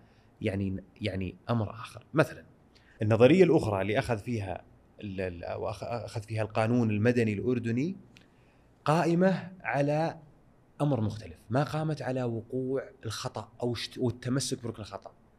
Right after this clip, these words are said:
ولكن تسمى النظرية موضوعية طبعا. قالت: "كل إضرار بالغير يلزم من ارتكبه ولو كان غير مميز الضمان الضرر". كل إضرار بالغير،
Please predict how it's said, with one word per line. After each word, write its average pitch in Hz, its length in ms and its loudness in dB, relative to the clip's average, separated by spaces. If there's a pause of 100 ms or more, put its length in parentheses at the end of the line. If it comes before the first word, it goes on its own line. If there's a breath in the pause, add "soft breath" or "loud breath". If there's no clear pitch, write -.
(500 soft breath)
ولكن 156 560 2 (260)
تسمى 123 180 4
النظرية 120 340 6
موضوعية 104 440 2
طبعا. 85 300 -12 (720 soft breath)
قالت: 143 240 2
"كل 156 360 0
إضرار 131 540 0
بالغير 104 540 0 (1300)
يلزم 117 380 4
من 113 140 2
ارتكبه 107 500 -4
ولو 113 240 2
كان 117 240 -2
غير 110 200 0
مميز 123 580 -2 (320)
الضمان 107 480 2
الضرر". 87 340 -10 (1400)
كل 127 440 4
إضرار 131 560 6
بالغير، 113 640 2